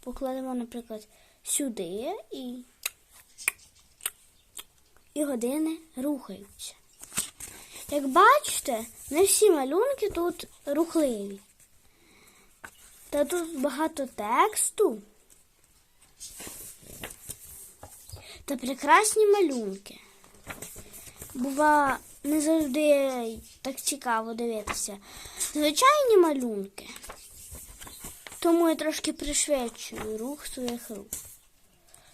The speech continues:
Як бачите, тут є,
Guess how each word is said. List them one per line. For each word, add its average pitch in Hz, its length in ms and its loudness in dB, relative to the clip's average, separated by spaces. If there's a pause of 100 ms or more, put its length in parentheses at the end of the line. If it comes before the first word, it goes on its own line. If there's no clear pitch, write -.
(380)
Як 277 220 -2
бачите, 302 760 6 (1000)
тут 339 300 -2
є, 247 320 -4